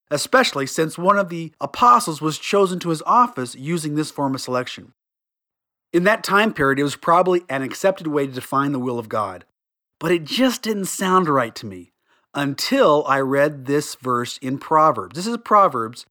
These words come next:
chapter sixteen, verse thirty-three. It says, "The lot is cast into the lap, but the whole disposing thereof is of the Lord." Now,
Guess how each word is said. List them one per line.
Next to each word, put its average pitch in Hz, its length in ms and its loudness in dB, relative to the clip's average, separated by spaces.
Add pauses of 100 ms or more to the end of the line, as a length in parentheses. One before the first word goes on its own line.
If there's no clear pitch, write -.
(280)
chapter 165 480 -2
sixteen, 139 880 -4
verse 127 260 -4
thirty-three. 117 500 -10
It 110 120 -16
says, 117 560 -2 (800)
"The 135 100 0
lot 139 540 2
is 196 220 -4
cast 123 640 -4
into 156 500 -2
the 143 140 -2
lap, 147 440 -4 (800)
but 135 220 2
the 123 140 0
whole 175 320 4
disposing 247 720 2
thereof 131 600 2 (140)
is 165 440 0
of 139 380 2
the 143 100 -2
Lord." 120 520 -4 (760)
Now, 160 280 2